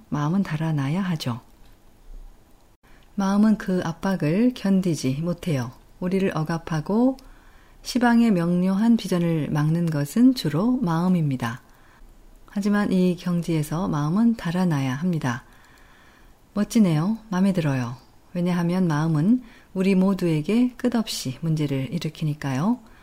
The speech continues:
마음은 계속 우리에게 이것저것을 하라고 말합니다. 여러분이 앉아 명상할 때 마음은 말하죠. 차를 마시는 걸 깜빡했잖아. 지금 가서 마셔. 전후로 초콜릿을 좀 먹는 건 어때?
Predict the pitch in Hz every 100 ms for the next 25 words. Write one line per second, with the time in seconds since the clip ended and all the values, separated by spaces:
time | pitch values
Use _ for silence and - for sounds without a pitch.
0 | - - _ _ - 175 170 185 208 196
1 | 156 202 247 - 180 165 151 139 208 -
2 | 180 180 170 - 151 147 151 220 190 139
3 | - 127 127 - 151 170 156 139 117 -
4 | - - - - - 196 202 214 214 170
5 | 170 180 156 160 180 165 147 - 139 233
6 | 226 160 156 160 175 156 165 160 135 120
7 | - - - - - - - - - _
8 | _ _ - - 247 247 233 190 185 185
9 | 170 180 180 226 - 165 - 214 - 160
10 | 220 269 - - 196 180 165 220 160 151
11 | 131 123 - - 180 175 175 175 170 170
12 | - 226 226 202 - 214 196 185 147 160
13 | 175 180 127 - 214 254